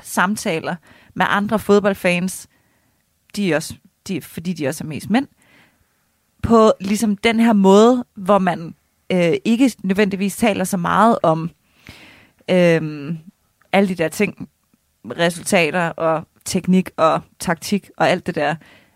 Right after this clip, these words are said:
men taler om de der følelser, og hvad det har gjort ved en, og hvad for nogle oplevelser man havde, og hvad det er, man går igennem, ikke?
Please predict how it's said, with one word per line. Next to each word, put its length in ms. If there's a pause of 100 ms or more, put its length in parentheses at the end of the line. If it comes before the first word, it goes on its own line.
men 140
taler 340
om 80
de 100
der 100
følelser, 600
og 160
hvad 140
det 100
har 80
gjort 380
ved 100
en, 260
og 80
hvad 140
for 100
nogle 200
oplevelser 480
man 120
havde, 280
og 60
hvad 160
det 80
er, 80
man 160
går 120
igennem, 480 (260)
ikke? 160